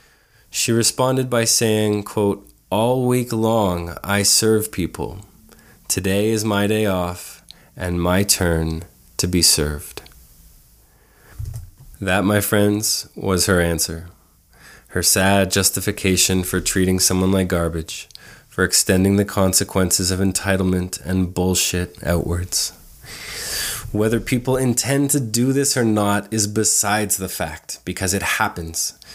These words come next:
and overseas, in foreign lands, in tourist towns, it happens all the time. There is an expectation not only of being served,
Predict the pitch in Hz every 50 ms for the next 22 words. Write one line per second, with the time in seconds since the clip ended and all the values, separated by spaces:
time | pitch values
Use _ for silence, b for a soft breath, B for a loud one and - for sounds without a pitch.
0 | B B B B - 92 90 85 95 98 95 113 120 113 - - - 104 92 87
1 | 87 90 104 - - - B B B B B B B B - 90 101 104 101 -
2 | - 117 117 123 127 127 117 104 95 92 92 90 87 92 95 - - - - -
3 | B B B B B B B - 92 98 101 101 113 110 117 123 120 - - 117
4 | 107 98 92 92 90 90 90 90 95 - - - B B B B B B B -
5 | 98 98 101 113 113 113 107 - 98 90 87 90 92 - - - - - - _
6 | - 85 95 98 98 98 95 92 92 92 90 - - - - 90 87 82 80 80
7 | 82 85 82 - - - - - - - - - - - - - _ _ b b
8 | b b b b b b b b b b b b b b b b - - 101 101
9 | 104 110 113 120 123 117 - - - 113 110 104 110 120 - - - - 117 101
10 | - - - - 123 117 107 - - 95 92 92 90 90 92 92 95 - - -
11 | _ - 101 104 104 107 110 113 117 113 113 113 117 117 117 117 113 - - -
12 | 110 95 92 92 87 87 87 - - - -